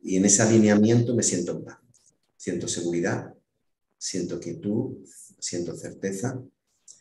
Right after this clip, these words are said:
siento mucho amor, todas las personas que se están poniendo en contacto conmigo. Y, y nada, pues, a seguir caminando. Y como estaba programado este encuentro, pues muchas gracias por estar aquí, Emilio,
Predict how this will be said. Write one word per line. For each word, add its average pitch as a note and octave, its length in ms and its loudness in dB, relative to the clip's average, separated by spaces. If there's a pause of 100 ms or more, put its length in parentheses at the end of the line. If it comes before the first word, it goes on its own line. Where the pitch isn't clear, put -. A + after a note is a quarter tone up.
(240)
siento A#2 360 4
mucho G2 260 2
amor, F#2+ 440 0 (100)
todas F#2 200 0
las F2 100 0
personas F2+ 400 -4
que E2 280 -6
se - 120 -4
están E2 200 -8
poniendo E2 260 -2
en E2 60 -6
contacto D#2+ 360 -6
conmigo. D#2+ 400 -2 (1120)
Y, F2 800 2
y F#2+ 40 2
nada, G#2+ 500 2
pues, - 440 -10 (280)
a - 60 -6
seguir G#2+ 320 2
caminando. B2 420 6
Y A2+ 40 6
como F#2 200 2
estaba A2 280 4
programado B2 480 6
este B2+ 140 0
encuentro, B2+ 680 0 (800)
pues E2 360 -2
muchas G#2+ 260 2
gracias - 260 0
por - 180 -6
estar - 240 -6
aquí, G#2+ 220 -2
Emilio, G2+ 440 0